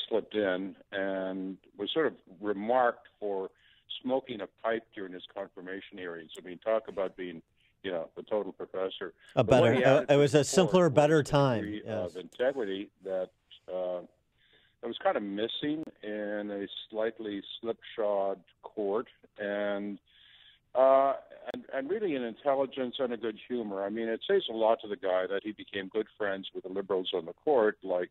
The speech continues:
Speaker 1: like, uh, Ruth Bader Ginsburg. They admired his intelligence and his wit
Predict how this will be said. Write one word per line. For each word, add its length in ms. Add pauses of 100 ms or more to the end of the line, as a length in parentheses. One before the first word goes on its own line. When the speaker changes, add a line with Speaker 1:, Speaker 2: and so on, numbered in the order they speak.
(100)
Speaker 1:
like, 260 (240)
uh, 140
Ruth 260
Bader 200
Ginsburg. 640 (640)
They 140
admired 460
his 320 (120)
intelligence 840
and 120
his 180
wit 320